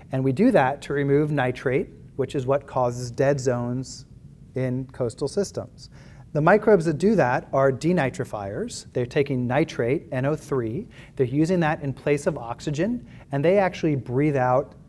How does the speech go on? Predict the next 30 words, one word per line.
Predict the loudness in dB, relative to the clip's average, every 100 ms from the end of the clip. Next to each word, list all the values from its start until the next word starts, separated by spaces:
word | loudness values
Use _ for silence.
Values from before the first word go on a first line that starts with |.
| -20 -20 -18 -6
uh, | -2 -2
dinitrogen | 0 2 2 0 -2 -2 0
gas, | 0 -2 -6
N | -4 -2
two, | 0 -2 -2 -8 -20 -16 -8
the | 0
gas | 2 2 0
that | 0 2
is | 2
seventy-eight | 2 2 2 2 4 2 -2
percent | -8 -6 -4
of |
the | -4 -4
atmosphere. | -6 -14 -14 -14 -16 -20 -20 -20 -20 -12
So | 0 2
wetlands | 4 4 4 4
are | 4
the | 4
kidneys | 2 2 4
of | 2
the | 2
landscape. | 0 -2 -2 0 0
One | 0 0 2
of |
the | 0
pollutants | -2 -2 -2 -4 -4
they | -2
remove | 0 0 2 0 -2
incredibly | -6 -6 -4 0 2 2
effectively | 0 0 -2 -2 -2 -2 -2